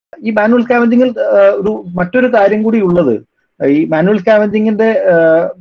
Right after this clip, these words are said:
ക്ലീനിങ് എന്ന് പറയുന്ന മൊത്തം, ആ, ക്ലീനിങ്ങിന്റെ, ആ, മനുഷ്യ മലം ക്ലീൻ ചെയ്യുന്നത് മാത്രമല്ല, മൊത്തം ക്ലീനിങ്ങിന്റെ ചുമതല അത് നമ്മള് നമ്മുടെ വ്യവസ്ഥാപിതമായിട്ട് തന്നെ ഇന്ന് നമ്മൾ ദളിത് എന്ന് വിളിക്കുന്ന,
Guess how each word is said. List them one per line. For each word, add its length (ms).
ക്ലീനിങ് 520
എന്ന് 140
പറയുന്ന 260
മൊത്തം, 380
ആ, 40
ക്ലീനിങ്ങിന്റെ, 540
ആ, 300
മനുഷ്യ 440
മലം 240
ക്ലീൻ 240
ചെയ്യുന്നത് 280
മാത്രമല്ല, 600
മൊത്തം 520
ക്ലീനിങ്ങിന്റെ 480
ചുമതല 400
അത് 460
നമ്മള് 460
നമ്മുടെ 380
വ്യവസ്ഥാപിതമായിട്ട് 1300
തന്നെ 280
ഇന്ന് 200
നമ്മൾ 240
ദളിത് 380
എന്ന് 160
വിളിക്കുന്ന, 480